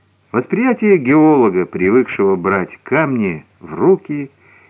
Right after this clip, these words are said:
и через них проникать в неведомое. Максим слушал Великанова с интересом, изредка взглядывая на него. Он сегодня необыкновенно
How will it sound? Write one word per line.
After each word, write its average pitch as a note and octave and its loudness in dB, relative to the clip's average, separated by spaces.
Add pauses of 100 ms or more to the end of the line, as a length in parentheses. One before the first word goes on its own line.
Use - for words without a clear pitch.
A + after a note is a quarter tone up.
и G#2 0
через B2+ 2
них G#3 0
проникать G2+ -4
в E2+ -10
неведомое. D#2 -6 (1800)
Максим G#2 -8
слушал C3 -6
Великанова A2+ -6
с - -12
интересом, F2 -8 (380)
изредка E2 -8
взглядывая E2+ -4
на F#2 -6
него. F#2 -6 (1120)
Он F2 -8
сегодня F#2+ -2
необыкновенно G2 -4